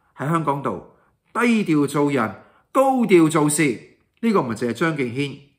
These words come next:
OK？仲要係全香港人呢，都有咁嘅精神，好唔好啊？唔好躺平。跟住銀獎同埋，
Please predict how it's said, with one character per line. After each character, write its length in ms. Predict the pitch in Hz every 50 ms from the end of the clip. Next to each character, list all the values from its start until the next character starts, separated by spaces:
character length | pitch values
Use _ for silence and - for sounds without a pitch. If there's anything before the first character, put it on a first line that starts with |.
| _ _ _ _ _ _ _ -
OK？ 380 | - 180 196 202 180 - - _ _ _ _ _ -
仲 200 | - 131 123 123
要 100 | 123 120
係 240 | 117 110 104 87 80 - _ _
全 200 | - - - 104
香 180 | 107 135 151 147
港 160 | 131 131 123
人 120 | 104 78
呢， 200 | 95 131 135 131 - - _ _ _ _ _ _
都 100 | - 143
有 60 | 127
咁 100 | 117 120
嘅 40 | 120
精 180 | 110 123 113 113
神， 140 | 113 - - - - _ _ _ _ _ _
好 80 | -
唔 40 | 104
好 20 | 95
啊？ 120 | 95 98 - - _ _ _ _ _ _ -
唔 100 | 104 110 147
好 60 | 170
躺 200 | 160 135 113 123
平。 120 | 139 - - - _ _ _ _ _ _ _ _ _ _ _ _ _ _ _ _ _ _ _
跟 120 | - 240 240
住 60 | 208
銀 320 | 175 147 123 117 117 117
獎 320 | 113 131 123 135 180 - -
同 120 | - 123
埋， 120 | 110 113